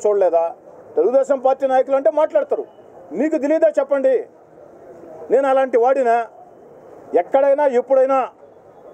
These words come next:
రౌడీజాన్ని నేను ప్రోత్సహించానా? నేను పూర్తిగా దానికి వ్యతిరేకం.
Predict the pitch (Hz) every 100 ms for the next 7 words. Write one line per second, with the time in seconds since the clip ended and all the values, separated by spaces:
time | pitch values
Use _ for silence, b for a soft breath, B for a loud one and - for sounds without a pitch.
0 | - 202 269 269 254 240 240 185 - 185
1 | 214 220 226 233 220 220 208 208 214 -
2 | - - - - - - - - - -
3 | 233 277 254 294 - 277 285 277 247 240
4 | 208 240 226 220